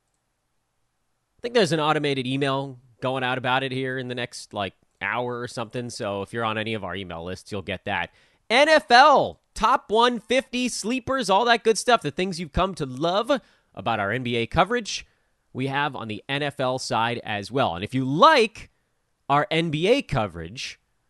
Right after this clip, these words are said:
and you are into N F L, this is the perfect way to get it because, again, they're lumped together into one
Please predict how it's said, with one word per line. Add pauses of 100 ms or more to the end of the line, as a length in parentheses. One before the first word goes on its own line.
(300)
and
you
are
into
N
F
L,
this
is
the
perfect
way
to
get
it
because,
again,
they're
lumped (100)
together (420)
into
one